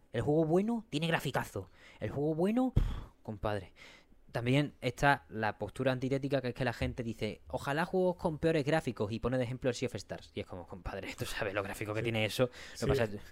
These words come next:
Speaker 2: Si esos son malos gráficos, yo me amputo los pies aquí en
Speaker 1: Es que
Speaker 2: este
Speaker 1: la
Speaker 2: programa, vamos.
Speaker 1: ¿Sabes? Es que esa corriente de pensamiento al final es, es la cadena de montaje. Nos dicen que los juegos con buenos gráficos son los triple A con gráficos hiperrealistas. De repente, la gente que va al underground se cree que el Sea of Stars tiene,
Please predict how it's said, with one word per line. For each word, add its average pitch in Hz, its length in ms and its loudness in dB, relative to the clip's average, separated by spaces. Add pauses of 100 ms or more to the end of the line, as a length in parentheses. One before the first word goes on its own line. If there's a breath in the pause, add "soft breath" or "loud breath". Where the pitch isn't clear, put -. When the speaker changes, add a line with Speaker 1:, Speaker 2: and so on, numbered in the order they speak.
(160)
Speaker 2:
Si - 160 0
esos 151 160 6
son 147 160 4
malos 143 240 8
gráficos, 151 340 6
yo 139 100 4
me 143 60 4
amputo 143 300 4
los 127 100 6
pies 135 160 6
aquí 127 200 4
en 131 80 6
Speaker 1:
Es - 20 6
que - 60 6
Speaker 2:
este 131 100 2
Speaker 1:
la 127 80 4
Speaker 2:
programa, 120 300 4
vamos. 120 180 -4 (100)
Speaker 1:
¿Sabes? 156 300 0
Es 143 100 0
que 185 220 2
esa 160 220 0
corriente 196 280 2
de 190 60 6
pensamiento 180 300 2
al - 20 2
final 139 180 4
es, 170 220 4
es 151 100 2
la 160 140 4
cadena 151 240 4
de 139 80 2
montaje. 131 500 0
Nos 135 160 2
dicen 120 480 4
que 135 80 2
los 123 140 4
juegos 165 180 8
con 185 100 0
buenos 170 200 2
gráficos 160 560 -2
son 151 240 6
los 104 180 0
triple 143 580 2
A 147 240 0
con 104 220 -8 (140)
gráficos 131 360 0
hiperrealistas. 160 800 4
De 127 80 -4
repente, 120 380 0
la 104 120 2
gente 143 200 0
que 147 80 -2
va 143 80 6
al 147 60 6
underground 139 420 4
se 117 160 0
cree 156 240 4
que 117 80 0
el 104 60 -2
Sea - 100 -2
of 127 80 2
Stars 139 240 4
tiene, 117 300 -4